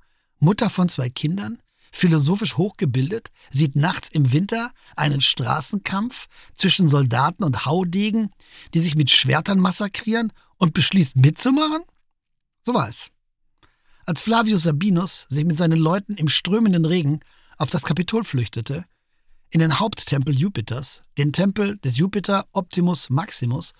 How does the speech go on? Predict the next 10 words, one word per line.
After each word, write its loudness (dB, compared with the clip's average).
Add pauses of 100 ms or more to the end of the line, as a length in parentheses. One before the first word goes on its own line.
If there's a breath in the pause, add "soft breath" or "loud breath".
(240 loud breath)
war 0
Pomponia 0
Gratilla -2
dabei -2
und -8
kämpfte. -6 (800)
Die 4
Nacht 2
verlief 0
glimpflich. -2